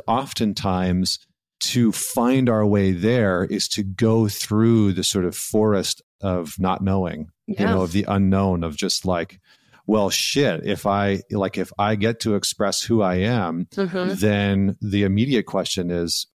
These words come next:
Speaker 1: who am I?"
Speaker 2: Of course.
Speaker 1: You know, and what do I want? And what do I desire?
Speaker 2: Mm-hmm.
Speaker 1: And for a lot of people, I think that place, that psychological place is incredibly uncomfortable.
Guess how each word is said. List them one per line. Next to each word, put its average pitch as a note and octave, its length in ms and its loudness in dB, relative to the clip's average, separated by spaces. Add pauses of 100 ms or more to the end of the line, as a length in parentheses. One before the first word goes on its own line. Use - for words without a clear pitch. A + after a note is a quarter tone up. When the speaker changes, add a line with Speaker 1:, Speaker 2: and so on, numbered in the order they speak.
(220)
Speaker 1:
who F#2+ 200 -2
am C3+ 160 0
I?" F#2 260 -10 (260)
Speaker 2:
Of - 160 -14
course. - 180 -4
Speaker 1:
You F#2+ 160 0
know, F#2 260 0
and F#2+ 220 -2
what A2+ 220 0
do A2+ 180 0
I F2+ 120 2
want? E2 240 -4
And F2 140 -2
what A2 280 0
do A#2 140 2
I F#2 120 0
desire? E2 380 -4
Speaker 2:
Mm-hmm. F2 200 -4
Speaker 1:
And F2+ 120 -8
for G#2+ 140 0
a G2 60 2
lot G2+ 320 2
of - 140 -4
people, F#2 600 -2 (360)
I G2+ 100 0
think C#3+ 540 -4 (100)
that A2+ 560 0 (420)
place, - 880 -2 (220)
that G#2+ 360 -2
psychological G2 920 -2
place - 640 -4 (400)
is F#2+ 600 0
incredibly A2 760 0
uncomfortable. F2 920 -8